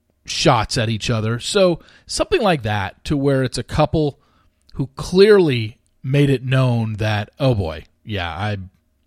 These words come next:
would never get back with this person," and then, you know, did. Because when you read what Kelly said about Peter and what Peter said about Kelly back a year ago or whenever they broke up,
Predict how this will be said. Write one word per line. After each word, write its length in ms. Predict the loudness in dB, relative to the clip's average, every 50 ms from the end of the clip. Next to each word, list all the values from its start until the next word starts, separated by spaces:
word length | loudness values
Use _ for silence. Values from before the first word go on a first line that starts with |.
| _ _
would 160 | -2 -2 -2
never 260 | 0 -2 -2 -2 -2
get 160 | -2 -4 -4
back 240 | -4 -4 -4 -4 -4
with 120 | -4 -4 -4
this 120 | -4 -4
person," 360 | -2 -2 -2 -2 -4 -6 -6
and 120 | -6 -6 -6
then, 240 | -6 -6 -8 -10 -12 _ _ -20 -20 -20 -20 _ _ _ _ _ _ _ _
you 200 | -6 -2 0 0
know, 180 | 2 0 0 -2 -8 -16 _ _ _ _ -18 -18 -12 -4
did. 440 | -4 -2 0 2 2 2 2 0 -4 -6 _ _ _ -8 -6
Because 420 | -6 -2 0 2 2 2 2 0
when 140 | -4 -6 -6
you 160 | -4 -6 -6
read 460 | -4 0 2 4 6 6 6 4 2
what 200 | 2 0 0 0
Kelly 400 | 2 2 4 4 4 4 2 0
said 280 | 0 -2 0 0 0 2
about 200 | 2 2 2 2
Peter 300 | 0 0 2 2 2 2
and 100 | 2 0
what 120 | 0 0
Peter 220 | 0 0 0 0 0
said 180 | -2 0 0
about 200 | 0 0 -2 -2
Kelly 400 | -4 -2 -2 0 0 0 0 -2
back 400 | -4 -4 -4 -4 -4 -4 -6 -4
a 60 | -6
year 260 | -4 -4 -4 -4 -4 -4
ago 280 | -6 -6 -6 -4 -4
or 100 | -4 -4
whenever 280 | -4 -4 -4 -4 -4 -4
they 100 | -6 -6
broke 240 | -6 -8 -8 -8 -8
up, 260 | -10 -6 -6 -8